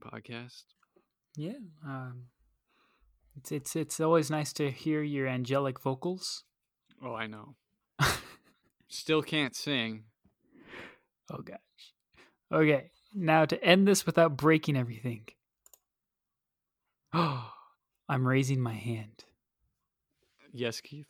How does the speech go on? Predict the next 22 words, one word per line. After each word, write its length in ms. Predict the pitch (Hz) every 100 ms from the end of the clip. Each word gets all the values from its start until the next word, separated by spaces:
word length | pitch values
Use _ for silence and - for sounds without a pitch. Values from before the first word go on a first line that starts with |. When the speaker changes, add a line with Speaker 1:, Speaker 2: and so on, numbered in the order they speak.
| -
Speaker 1:
What's, 260 | 117 -
what's 220 | - 117 -
your 80 | -
question? 440 | - 127 - - 120 _ _ _ _ _ -
Speaker 2:
No, 200 | 147 135
no. 180 | 127 123
On, 200 | 123 139
on 200 | 170 139
the 80 | 131
program, 440 | - 156 143 120
I 80 | 113
can 200 | - 127
raise 260 | 120 131 131
my 140 | 120
hand. 340 | 110 139 156
Do 80 | 117
you 80 | 117
see 280 | - 135 156
it? 140 | 196 _ _ _ _ _ _ _ _ _ _ _ -
Speaker 1:
What 120 | 123
does 180 | 135 123
it 140 | 123